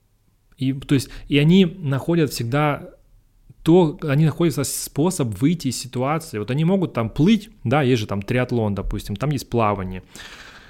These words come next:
Вот ты можешь плыть, а у тебя шторм, там, ну, прям, понятное дело, там не прям критичный шторм, ну, у тебя волны есть, да, сильные, да. Ты можешь ехать на велосипеде, у тебя может пойти ливень, гроза, сильный дождь, но ты херачишь в этот ливень.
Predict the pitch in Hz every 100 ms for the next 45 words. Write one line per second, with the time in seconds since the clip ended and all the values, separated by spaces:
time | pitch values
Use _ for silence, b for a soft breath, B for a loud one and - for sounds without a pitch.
0 | B 147 - 180 196 - 175 220 139 127
1 | 170 151 - 131 120 101 120 180 131 131
2 | 127 190 214 113 131 117 104 107 107 110
3 | 95 - 101 107 - 101 - 104 101 147
4 | 151 101 123 117 104 90 - 98 - 113
5 | 101 95 104 120 - B B 139 170 -
6 | 170 156 156 160 - - 185 143 - 123
7 | 120 - 123 160 123 135 113 104 107 120
8 | 127 113 - 143 139 117 104 110 92 -
9 | - 127 190 175 160 156 180 190 151 127
10 | 151 147 123 139 123 95